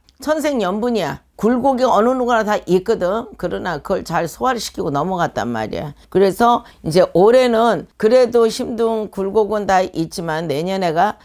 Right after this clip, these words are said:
삼재라고 하여도 이 쥐띠하고 경신생하고는, 삼재라고 해도 이렇게 큰 삼재에 갖다가 이 휩쓸려서 힘들지는 않겠어. 대로 더 전진하면 전진하겠지.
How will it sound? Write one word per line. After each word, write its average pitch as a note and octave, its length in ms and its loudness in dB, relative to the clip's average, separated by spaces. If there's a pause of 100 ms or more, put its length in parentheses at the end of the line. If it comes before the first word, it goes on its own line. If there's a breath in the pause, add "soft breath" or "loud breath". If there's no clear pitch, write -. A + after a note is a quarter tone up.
(180 soft breath)
삼재라고 A#3 800 0
하여도 G#3+ 640 -2 (340 soft breath)
이 G#3+ 320 -4
쥐띠하고 G#3+ 960 0
경신생하고는, F#3 1200 -4 (120)
삼재라고 A#3 600 0
해도 F#3 120 0
이렇게 E3+ 200 -6
큰 - 300 -10
삼재에 B3+ 480 -4
갖다가 G#3 420 0
이 G3 140 -2 (420 soft breath)
휩쓸려서 B3 920 0 (220 soft breath)
힘들지는 A3 680 -2
않겠어. C#3 760 -4 (300 loud breath)
대로 A#3 300 4
더 A3+ 140 2
전진하면 G3+ 640 -2
전진하겠지. C3 880 -6